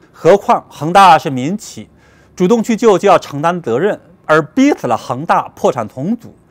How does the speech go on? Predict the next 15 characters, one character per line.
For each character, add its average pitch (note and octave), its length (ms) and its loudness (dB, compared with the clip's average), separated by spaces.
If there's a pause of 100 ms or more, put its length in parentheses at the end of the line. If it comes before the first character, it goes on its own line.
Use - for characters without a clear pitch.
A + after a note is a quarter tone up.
(220)
却 F#3+ 160 -2
是 D#3+ 280 -2
官 F#3+ 160 2
员 E3 160 2
们 E3+ 120 -4
对 E3+ 120 0
国 B2+ 200 0
有 E3+ 100 2
资 C3+ 140 -4
产 D3+ 200 -6
保 G#2+ 280 -2
值 C3+ 120 -10
增 G3+ 300 -4
值 - 140 -14
的 B2 200 -4